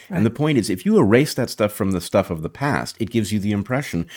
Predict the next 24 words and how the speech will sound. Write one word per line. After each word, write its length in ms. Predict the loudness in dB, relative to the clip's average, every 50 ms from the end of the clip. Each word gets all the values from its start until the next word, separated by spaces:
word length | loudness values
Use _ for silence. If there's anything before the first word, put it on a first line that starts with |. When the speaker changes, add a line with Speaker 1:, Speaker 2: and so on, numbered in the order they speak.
| -20 -8 _
Speaker 2:
that 120 | -4 -2
we've 160 | 0 0 0
arrived 360 | 2 4 6 6 6 4 2 -2
someplace 420 | -6 -6 -6 -4 -6 -6 -6 -6
that 120 | -8 -6
we 80 | -6 -4
manifestly 580 | -2 -2 -2 -4 -4 -4 -4 -6 -6 -6 -8 -8
have 220 | -6 -8 -8 -6 -6
not. 240 | -8 -8 -8 -12 -20 _ _ _ _
We 80 | -6 -6
may 100 | -4 -4
have 100 | -4 -6
been 100 | -6 -8
headed 320 | -4 -4 -2 -2 -2 -2 -4
someplace, 540 | -6 -8 -8 -6 -6 -6 -6 -6 -6 -6 -8
and 100 | -8 -6
now 140 | -6 -6 -8
we're 240 | -8 -8 -8 -8 -10 -12 _ _ _ _ _ _ _
moving 280 | -10 -10 -8 -8 -10 -10
in 240 | -10 -10 -12 -12
the 80 | -14 -14
wrong 180 | -12 -10 -10 -8
direction. 440 | -4 -2 -2 -2 -2 -4 -8 -8 -8 -10 -16 -20 -20 -16 _ 2
But, 220 | 2 2 2